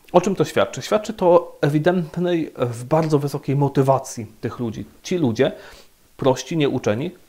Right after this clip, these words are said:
przekazują naukę, e,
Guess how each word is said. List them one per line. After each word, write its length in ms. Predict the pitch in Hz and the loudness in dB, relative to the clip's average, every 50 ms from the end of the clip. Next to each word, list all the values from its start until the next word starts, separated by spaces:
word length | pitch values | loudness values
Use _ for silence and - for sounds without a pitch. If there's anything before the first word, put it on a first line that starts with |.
| _ _ _ _ _ _ _ | _ _ _ _ _ _ _
przekazują 520 | - - 170 160 - 147 147 190 180 170 139 | -6 -2 -2 0 0 0 2 4 4 4 4
naukę, 380 | 131 117 113 110 - - 139 147 - - - _ _ _ _ _ _ _ _ _ - - - | 4 2 2 2 0 -2 -2 -2 -4 -14 -20 _ _ _ _ _ _ _ _ _ -20 -12 -4
e, 160 | 123 131 127 | -2 0 0